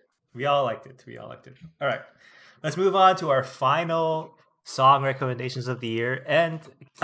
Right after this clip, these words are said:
um, so by the time this podcast comes out, Keith may, uh, sorry, uh, ads may have or may not have compiled a list of all of our songs. And I am excited to look at the list of songs just to see how fucking old I am.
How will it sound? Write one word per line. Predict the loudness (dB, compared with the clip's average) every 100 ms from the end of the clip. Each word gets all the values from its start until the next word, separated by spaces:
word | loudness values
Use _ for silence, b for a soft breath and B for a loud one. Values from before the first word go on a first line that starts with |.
| -4 2
um, | 6 6 2 -8
so | -6 -4
by | -2 -2
the | 0
time | -4
this | -4
podcast | -2 0 0 -2 -4 -4
comes | -8 -8 -8
out, | -4 -4 -6 -16
Keith | -14 -12 -10 -12
may, | -12 -12 -12
uh, | -10 -8
sorry, | -10 -10
uh, | -12 -14 -10
ads | -4 0 0 -2 -12 -14
may | -8 -4 -4 -6 -6
have | -2 -2 -2 -6
or | -12
may | -12 -10
not | -4 -4 -4
have | -6 -8 -12 _ _ b b b _ -16
compiled | -14 -4 0 0 -2
a | -8
list | -12 -10
of | -10 -4
all | -2 0 -2
of | -4
our | -6 -6
songs. | -10 -12 -12 -14 -18 -12
And | -6
I | -4 -2
am | -2
excited | -4 -4 -4 -4 -6 -14 _
to |
look | -12 -8 -8
at | -8
the | -14
list | -16 -16
of | -12
songs | -10 -10 -12 -18
just | -20 -18
to | -16
see | -14 -14 -12
how | -12 -10
fucking | -12 -14 -16
old | -14
I | -12 -12
am. | -12